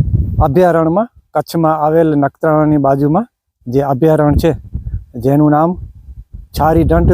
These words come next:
તરીકે પણ ઓળખાય છે. તો આજે આપણે છારી ઢંઢમાં કેવા પક્ષીઓ અને અભયારણ્યમાં શું શું છે તે આપણે જોઈશું. તો આ જે મારી પાછળ આપ જોઈ રહ્યા છો, જે બોર્ડ મારેલ છે, તે અભયારણ્યનું છે.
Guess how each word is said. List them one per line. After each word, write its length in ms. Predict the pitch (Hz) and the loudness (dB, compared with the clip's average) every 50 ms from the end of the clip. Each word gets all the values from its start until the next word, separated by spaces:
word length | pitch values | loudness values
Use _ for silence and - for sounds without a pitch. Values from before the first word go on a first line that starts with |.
| 165 - | 2 2
તરીકે 280 | 160 151 151 - 160 160 | 2 2 2 2 2 2
પણ 200 | 160 165 170 - - - - - | 2 2 2 0 -2 -4 -4 -4
ઓળખાય 320 | - 165 156 - 180 175 151 | -4 -2 -2 -2 -2 0 0
છે. 140 | - - - - - - - - - - - - _ - - _ _ _ - - | 0 0 0 -4 -6 -10 -18 -20 -20 -20 -20 -20 _ -20 -20 _ _ _ -6 -2
તો 120 | 151 151 147 | 0 0 2
આજે 360 | 156 151 147 156 151 170 175 | 2 2 2 2 2 2 2
આપણે 380 | 170 165 170 - - 180 180 180 170 | 4 2 0 0 0 0 0 0 0
છારી 380 | 170 - 131 143 151 170 175 160 | -2 0 0 0 2 2 0 0
ઢંઢમાં 600 | 170 165 165 160 170 170 170 170 170 170 165 156 | 0 -2 -2 -2 -2 0 0 2 2 2 0 0
કેવા 280 | - 156 156 165 160 156 - | -2 -2 0 0 0 0 -2
પક્ષીઓ 420 | 156 151 - - - 165 160 160 | -4 -4 -4 -8 -4 0 2 2
અને 220 | 160 156 147 156 151 | 2 2 0 0 0
અભયારણ્યમાં 640 | 143 135 - 156 156 151 151 156 156 156 160 151 | 0 0 2 2 2 2 0 0 0 0 0 0
શું 200 | 143 - 151 156 | 0 0 0 2
શું 180 | - - 160 156 - | 2 2 2 2 2
છે 140 | - 185 175 135 - - - - - - - - - - - - - - | 2 2 2 0 0 -2 -4 -6 -8 -10 -8 -10 -10 -10 -10 -12 -12 -8
તે 60 | 139 | -2
આપણે 280 | 139 143 147 143 135 143 | 0 0 0 0 -4 -8
જોઈશું. 380 | 123 135 170 190 185 - 165 127 - _ - - - - 98 - - - - - | -2 0 2 2 2 0 -6 -16 -18 _ -10 -2 -2 -2 -2 -2 -6 -14 -12 -6
તો 60 | 135 135 | -4 -2
આ 180 | 139 135 139 143 | 0 2 2 2
જે 120 | 135 147 | 2 2
મારી 240 | 139 143 143 147 143 | 2 2 2 0 0
પાછળ 320 | - 143 143 135 156 151 | 0 -2 -2 0 0 0
આપ 120 | 147 143 139 120 | 0 0 0 0
જોઈ 140 | 143 143 156 | 0 0 2
રહ્યા 180 | 170 175 175 165 | 4 4 2 2
છો, 200 | - - 151 139 | 2 0 0 0
જે 100 | 139 139 | 0 0
બોર્ડ 280 | 127 127 139 139 131 131 | 0 0 0 0 -2 -2
મારેલ 340 | 135 135 135 143 147 139 | 0 0 0 0 0 0
છે, 160 | - - - - | 0 0 0 0
તે 160 | - - - - - - - - - - - - | 2 0 0 0 0 -2 -2 -2 -2 0 0 0
અભયારણ્યનું 580 | - - 156 147 151 151 147 147 143 143 139 - | 2 2 2 2 2 0 0 -2 -2 -4 -6 -6
છે. 140 | - 165 | -6 -6